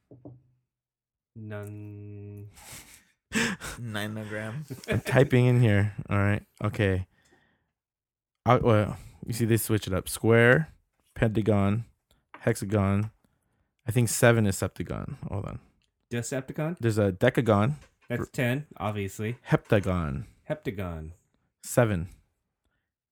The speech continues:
Speaker 3: Yes. Uh, let's think about the shape of a trap-, what's a s-, trapezoid?
Speaker 2: That's this one.
Speaker 3: Parallelogram. Irregular polygon. Dude, fun math skills from elementary school, huh?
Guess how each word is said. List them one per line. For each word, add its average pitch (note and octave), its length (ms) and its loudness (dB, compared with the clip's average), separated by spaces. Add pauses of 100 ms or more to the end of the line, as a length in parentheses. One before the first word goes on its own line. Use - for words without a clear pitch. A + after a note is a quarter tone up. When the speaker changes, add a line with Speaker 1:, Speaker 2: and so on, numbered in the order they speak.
(460)
Speaker 3:
Yes. A2+ 240 0 (100)
Uh, G#2+ 180 4
let's A2 180 2
think A#2 180 -2
about A2+ 200 0
the A2+ 140 6
shape A#2 320 2
of A2 160 0
a A#2+ 60 4
trap-, C3 300 2
what's B2 220 6
a - 20 4
s-, C#3+ 100 2 (100)
trapezoid? G#2 680 4 (520)
Speaker 2:
That's G2+ 220 -8
this - 220 -8
one. F2 240 -10 (500)
Speaker 3:
Parallelogram. B2+ 1080 2
Irregular A#2+ 520 4
polygon. G#2 800 -2 (520)
Dude, A2 240 4
fun B2+ 260 6
math A2 180 10
skills F#2 260 6
from F#2+ 260 4
elementary G2 360 4
school, F#2+ 240 -2
huh? F#2 180 4